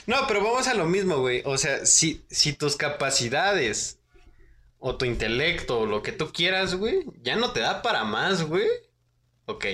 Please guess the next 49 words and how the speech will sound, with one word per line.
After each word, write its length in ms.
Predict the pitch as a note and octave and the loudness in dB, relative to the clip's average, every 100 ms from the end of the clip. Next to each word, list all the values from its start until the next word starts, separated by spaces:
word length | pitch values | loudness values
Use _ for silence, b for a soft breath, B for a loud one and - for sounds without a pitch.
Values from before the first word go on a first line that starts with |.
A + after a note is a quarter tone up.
| - G2+ | -6 -4
ahí 200 | A2 D3+ | 0 0
es, 280 | G3 F#3+ | 2 0
eh, 120 | F3+ C3+ | 0 0
eh, 460 | A#2 - A2+ A#2 - | 0 -2 -2 -4 -4
eh, 200 | A#2 A#2 | -2 0
ahí 220 | A#2 D#3+ | 2 0
ya 80 | D#3+ | -2
estamos 340 | F3+ E3 E3+ D#3+ | -2 0 0 0
en 80 | |
un 60 | C#3 | 0
momento 380 | D3+ C#3+ D3+ E3 | 0 -2 -2 -2
donde 200 | C3+ A2 | -2 -2
de 140 | G#2+ | -2
que 200 | B2 G#2+ B B B B | -2 -4 B B B B
ya 120 | A#2 C#3+ | -4 -2
no 120 | E3+ | 0
puedes 260 | F#3+ F3+ | 0 0
más, 320 | E3+ F3+ F3+ D#3 | 2 2 0 0
güey. 420 | E3 E3+ E3 - - | 0 0 0 -6 -4
Ya 200 | A#2 C#3 | 0 0
donde 300 | E3+ E3 A#2+ | 0 0 0
tú 140 | D#3 | -2
estás, 380 | E3 F3 F3+ D3 | 0 0 0 0
estás 540 | A2 - B2 C#3 D3 | -2 -2 -2 2 2
bien, 360 | C3+ F3 G#3 F3 | 2 2 2 2
güey, 220 | D#3 F3 | 2 2
incluso. 680 | C#3 - C#3 D3 E3+ G4 - _ _ b b b - | 0 -2 -2 0 0 -2 -6 _ _ b b b -10
Pues 100 | C3+ | -2
ya 180 | E3 E3 | 0 2
dejas 280 | C#3+ C#3+ A2 | 0 -2 -2
de 80 | G#2+ | -4
ser 160 | A2+ | -4
me-, 220 | G#2+ F#2+ | -4 -2
o 120 | A2 A2 | -2 0
sea, 140 | B2 | 0
ya 140 | B2 | 0
no, 180 | C3 C#3 | 0 0
ya 200 | C3 D3 | 0 0
no 140 | E3 E3+ | 2 2
entras 380 | E3+ E3+ F3 | 0 0 0
en 140 | D#3 A#2+ | 0 0
el, 80 | A2+ | -2
quizá 280 | C3 A#2+ C3 | -2 -2 0
en 100 | D3 | 0
el 120 | C3 | 0
estado 440 | G#2+ A#2 A#2+ C3+ | -2 0 0 2
de 100 | G#2+ | 0
mediocridad, 880 | G#2 G2+ G#2 G2 - G#2+ A#2+ C#3+ G2+ | -2 -2 -2 -4 -4 -2 -2 -2 -4
güey, 160 | F#2 | -8